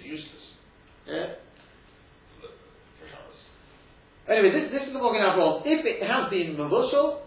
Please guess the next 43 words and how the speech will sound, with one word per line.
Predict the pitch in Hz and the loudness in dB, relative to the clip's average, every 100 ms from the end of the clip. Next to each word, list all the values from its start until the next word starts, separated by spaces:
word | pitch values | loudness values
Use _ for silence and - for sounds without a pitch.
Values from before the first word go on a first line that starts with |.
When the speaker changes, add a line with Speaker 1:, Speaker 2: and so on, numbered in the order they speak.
| 151 | -4
Speaker 2:
no | 180 | -2
problem. | 170 131 - 180 | 0 -2 -2 -2
In | 165 | 0
bishul | 160 - 139 | 0 2 2
achar | 139 131 | 2 -2
bishul. | 127 - - | -4 -8 -10
Then | 151 127 | -10 -10
you | - | -10
can | |
definitely | 151 151 135 131 | -4 -4 -4 -8
put | |
it | 131 | -8
in | 123 | -8
your | 120 | -6
kli | 123 | -4
rishon | 147 156 143 127 | -2 -2 -6 -10
as | |
long | 123 | -12
as | 120 | -12
it's | 123 | -10
not | 127 | -10
on | 120 | -8
the | |
fire, | 120 110 107 | -6 -6 -8
as | |
we | 113 | -12
said. | - - - - - - - - - - | -10 -10 -12 -20 -20 -20 -20 -20 -10 0
Uh, | 147 143 143 - | 4 4 2 0
Ponim | 233 190 | 0 0
Me'iris, | 180 202 185 175 - | 4 6 6 4 -4
between | 156 | -10
the | 143 | -4
garden, | 190 180 170 156 - | 0 0 -2 -8 -6
say, | 170 160 | -2 -2
who | 175 | 2
adds | 170 156 165 | 2 2 0
in | - | -2
sugar. | 196 - - | -2 -2 -6
Sugar | - 175 143 | -6 -4 -4
which | - | -8
has | - | -10
been | 131 123 | -10 -2
processed, | 208 185 190 175 170 - | 0 0 0 -2 -2 -8